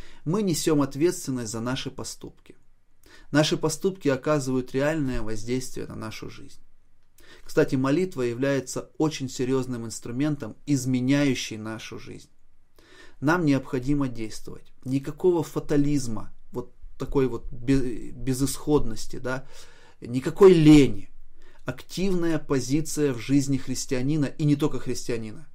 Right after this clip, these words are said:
любого человека, это то, что для нас определил Бог. Как один человек в Ветхом Завете сказал: «Будь тверд и мужествен, и будем стоять твердо, там, за народ, за города Бога нашего, а Господь сделает, что Ему угодно».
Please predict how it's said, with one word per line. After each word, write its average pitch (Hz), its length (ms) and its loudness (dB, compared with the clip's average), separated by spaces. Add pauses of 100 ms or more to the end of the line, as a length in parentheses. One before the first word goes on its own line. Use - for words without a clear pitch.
любого 135 480 2
человека, 123 520 -6
это 110 200 -6
то, 170 240 -2
что 139 220 -4
для 117 200 -2
нас 135 220 -2
определил 117 520 -2
Бог. - 320 -10 (960)
Как 139 280 0
один 127 360 0
человек 139 420 4
в - 20 -12
Ветхом 123 300 -2
Завете 123 340 0
сказал: 110 400 -2
«Будь 135 260 0
тверд 131 460 2
и 110 40 0
мужествен, 147 760 -2 (200)
и 131 80 -2
будем 131 300 6
стоять 123 500 -2
твердо, 147 640 4 (240)
там, 110 180 -4
за 120 140 -4
народ, 143 420 -2
за 113 140 -4
города 117 380 -2
Бога 139 340 0
нашего, 120 480 0 (160)
а 190 80 2
Господь 147 400 4
сделает, 120 440 2
что - 200 2
Ему 104 240 -4
угодно». - 400 -12